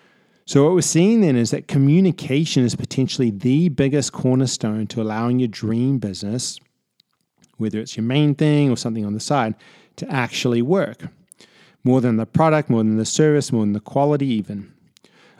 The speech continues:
Of course, these things are needed. They're, they're prerequisites, they're requirements.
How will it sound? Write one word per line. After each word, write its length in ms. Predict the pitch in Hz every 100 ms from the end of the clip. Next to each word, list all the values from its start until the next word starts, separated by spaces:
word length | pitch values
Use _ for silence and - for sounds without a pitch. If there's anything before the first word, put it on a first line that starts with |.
| -
Of 140 | 131
course, 440 | - 170 170 143 -
these 200 | 131 -
things 280 | 131 117
are 60 | 113
needed. 640 | 120 151 160 135 107 120
They're, 260 | 120 123 127 - -
they're 140 | 127
prerequisites, 1160 | - - 131 120 135 - 131 107 107 175 - - _ _ _ _ _ _
they're 180 | 110 110
requirements. 840 | 110 - - 123 139 117 120 -